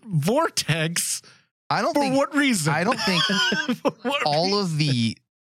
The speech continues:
Speaker 2: current science vessels that are exploring and surveying this region of space during this time period, they all need to be recalled, and every single fucking captain needs to be replaced because they're not doing their job.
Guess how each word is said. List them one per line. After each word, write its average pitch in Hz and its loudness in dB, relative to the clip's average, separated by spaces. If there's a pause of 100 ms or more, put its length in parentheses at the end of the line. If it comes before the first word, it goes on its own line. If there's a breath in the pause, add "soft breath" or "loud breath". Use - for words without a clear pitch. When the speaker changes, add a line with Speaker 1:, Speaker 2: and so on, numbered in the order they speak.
(120)
Speaker 2:
current 165 0
science 139 0
vessels 170 0
that 123 -2
are 117 2
exploring 127 2
and 110 0
surveying 120 2
this 113 2
region 113 2
of 104 0
space 107 0
during 117 2
this 110 0
time 110 -2
period, 127 0 (260 loud breath)
they 131 0
all 165 0
need 185 0
to 180 2
be 180 2
recalled, 104 0 (280 soft breath)
and 120 0
every 139 0
single 170 0
fucking 151 -2
captain 117 0
needs 110 2
to 110 0
be 104 2
replaced 85 -2
because 151 0
they're 151 0
not 156 0
doing 127 2
their 104 0
job. 95 -4